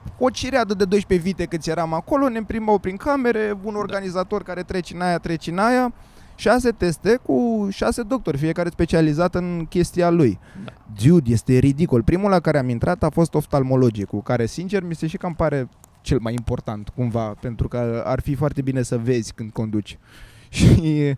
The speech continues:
Speaker 1: la oftalmologic, pentru că eu încă abia ce vedeam, eu n-am probleme cu vederea. Cu stângul am văzut foarte bine. Mai aia nici nu se uita la mine, efectiv. Stătea cu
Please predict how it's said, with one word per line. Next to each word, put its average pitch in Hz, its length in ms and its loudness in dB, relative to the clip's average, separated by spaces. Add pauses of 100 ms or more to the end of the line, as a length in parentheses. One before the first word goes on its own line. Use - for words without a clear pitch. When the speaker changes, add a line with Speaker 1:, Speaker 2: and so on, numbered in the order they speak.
(580)
Speaker 1:
la 180 140 4
oftalmologic, 165 760 2
pentru 147 320 -6
că 135 100 -10
eu 156 180 -2
încă 143 220 -6 (420)
abia 135 320 -2
ce 143 180 -6
vedeam, 113 520 -8 (320)
eu 165 140 -4
n-am 202 100 -2
probleme 156 260 -2
cu 120 80 -6
vederea. 104 420 -4 (800)
Cu 220 120 -4
stângul 160 680 0
am 196 120 2
văzut 190 260 2
foarte 156 240 0
bine. 127 160 -4
Mai 196 160 -2 (100)
aia 185 320 2
nici 214 140 -4
nu 262 60 -6
se 226 160 -6
uita 180 220 -2
la 131 140 0
mine, 110 240 -2
efectiv. 107 340 -6
Stătea 156 260 -6
cu 156 120 -2